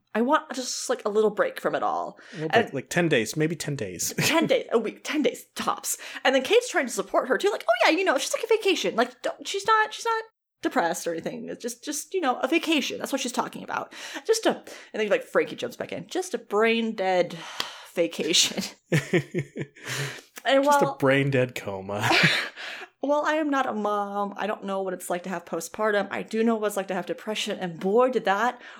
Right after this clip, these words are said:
Speaker 1: resonate really big with me of like, "Yeah, you know, you don't wanna die. You just," <sighs> and this was a conversation I've had with a therapist in the past too, is when those intrusive thoughts hit of, "I wanna fucking die,"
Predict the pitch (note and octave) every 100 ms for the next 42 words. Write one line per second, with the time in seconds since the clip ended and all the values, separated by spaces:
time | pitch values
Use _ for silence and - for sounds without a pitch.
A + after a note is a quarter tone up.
0 | - E3+ E3+ E3 E3 D3 C3+ F#2 - -
1 | _ _ _ _ E3 E3 E3+ G#3 A#3 C4
2 | C4 B3 G3 F3 D#3 D3 - D3+ D3+ F3+
3 | G#3 F4+ A#3+ B3+ C4 F#3 A#3+ C4+ A#3 A#3+
4 | - F3 C#3+ C#3+ D3+ A#3 - - - G3+
5 | G#3 C#4 D#4 - - G#3+ G3 F3+ - _
6 | _ - A#3 B3 G3 G#3 F3+ F3 D#3+ F#3
7 | D#3+ E3 C4+ F4 - G3+ F3 E3 D#3+ -
8 | - D4+ A3 D#3+ - E3+ E3 D#3+ - F3
9 | - A#3+ F3+ B3 - - - - - C4+
10 | C4 G3+ - B3 F#3 F#3+ G#3+ E3